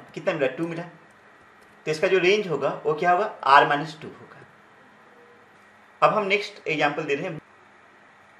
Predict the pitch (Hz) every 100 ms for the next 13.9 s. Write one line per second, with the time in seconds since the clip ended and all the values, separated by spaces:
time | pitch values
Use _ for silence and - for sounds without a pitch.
0 | - - - - - - - - 143 165
1 | 185 254 214 196 185 165 156 190 - -
2 | - - - - - 269 - - _ -
3 | 190 220 220 - 208 208 202 202 196 180
4 | 175 165 170 135 - - - - - -
5 | - - _ - - - - - - -
6 | - - - - - 165 233 240 233 285
7 | 277 269 185 190 233 226 160 170 165 120
8 | 110 147 - 165 165 190 202 196 196 -
9 | - - - - - - - - - -
10 | 156 214 247 247 233 208 170 160 - -
11 | - - - - - - - - - -
12 | - - - - - - - - - -
13 | - - - - - - 170 170